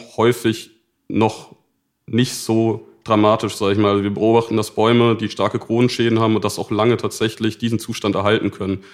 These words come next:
teilweise sich sogar regenerieren können. Schwieriger wird's dann, wenn auch noch zusätzlich Wurzeln betroffen sind oder der Stamm betroffen ist. Und dann hat man auch Situationen, dass die das nicht immer oben in der Krone auch anzeigen. Das heißt,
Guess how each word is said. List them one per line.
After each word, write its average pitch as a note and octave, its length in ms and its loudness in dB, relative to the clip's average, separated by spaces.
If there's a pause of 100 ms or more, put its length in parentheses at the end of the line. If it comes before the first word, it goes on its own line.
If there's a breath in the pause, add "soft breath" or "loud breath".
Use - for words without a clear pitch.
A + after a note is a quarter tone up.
(320 loud breath)
teilweise G#2+ 380 2
sich G#2+ 120 -4
sogar G#2+ 220 2
regenerieren G#2+ 540 2
können. F#2+ 320 -2 (340 loud breath)
Schwieriger A#2 480 2
wird's A2+ 200 -2
dann, G#2+ 220 2
wenn G#2+ 140 2
auch G#2+ 140 0
noch G#2+ 120 0
zusätzlich A#2 800 -2
Wurzeln C3 320 2
betroffen A2+ 340 2
sind A2 140 0
oder G#2+ 160 4
der G#2 100 0
Stamm A2 260 0
betroffen G2+ 400 -2
ist. G2+ 180 -2
Und G2+ 80 -4
dann G#2 140 0
hat G#2+ 120 0
man G#2+ 100 2
auch G#2+ 100 2
Situationen, A2 600 -2
dass G#2 140 -4
die A2+ 80 -4
das G2+ 160 -4
nicht - 320 -6
immer A#2 380 2
oben A2+ 180 2
in G#2+ 40 4
der G#2 120 2
Krone A2 240 0
auch G2+ 160 -2
anzeigen. G2 560 -2 (320 loud breath)
Das - 180 -8
heißt, - 400 -4